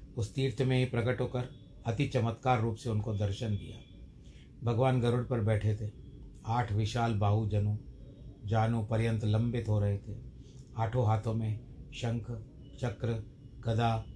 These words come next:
पद्म, धनुष, बाण,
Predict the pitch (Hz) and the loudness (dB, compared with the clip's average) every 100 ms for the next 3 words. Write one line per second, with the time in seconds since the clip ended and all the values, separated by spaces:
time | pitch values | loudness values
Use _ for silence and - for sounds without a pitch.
0 | - - - 113 110 117 110 - - - | -14 -10 -2 2 2 2 0 -6 -14 -16
1 | - 117 117 113 - - - - - - | -4 0 0 0 -4 -10 -14 -14 -14 -14
2 | - - - - - - - - 107 104 | -16 -18 -18 -18 -18 -20 -20 -6 2 4
3 | 117 120 | 6 4